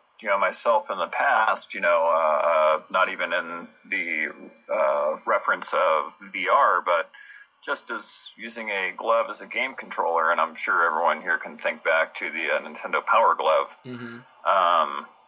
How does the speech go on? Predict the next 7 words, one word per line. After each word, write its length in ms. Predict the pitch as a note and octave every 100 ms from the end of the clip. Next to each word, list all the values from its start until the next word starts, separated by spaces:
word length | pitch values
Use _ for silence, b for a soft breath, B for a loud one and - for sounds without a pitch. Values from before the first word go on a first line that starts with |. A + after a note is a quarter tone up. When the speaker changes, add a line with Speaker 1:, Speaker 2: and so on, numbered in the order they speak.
| _ - - -
Speaker 1:
but, 300 | - D5 - - _ _ _ - _ -
I 220 | B2+ C#3
mean, 140 | D#3
that's 260 | D#3+ G3 -
an 80 | C3
interesting 480 | C#3 C#3 B2 B2+ G#2+
avenue 580 | B2 A#2 A2 F#2 F2